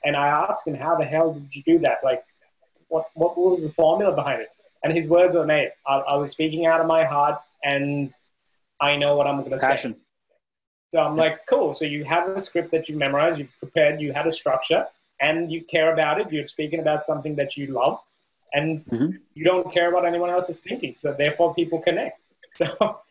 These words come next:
Speaker 2: It's passion, and we spoke about this before. If you're passionate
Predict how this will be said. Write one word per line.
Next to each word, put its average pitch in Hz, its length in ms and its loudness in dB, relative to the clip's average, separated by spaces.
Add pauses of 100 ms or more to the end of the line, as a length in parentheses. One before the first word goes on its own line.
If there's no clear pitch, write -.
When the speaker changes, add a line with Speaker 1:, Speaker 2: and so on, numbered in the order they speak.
Speaker 2:
It's 165 160 0
passion, 180 580 0
and 135 220 0
we 147 100 4
spoke 160 280 0
about 160 140 2
this 143 140 0
before. 170 460 2
If 120 120 -4
you're 127 180 -2
passionate 170 580 -4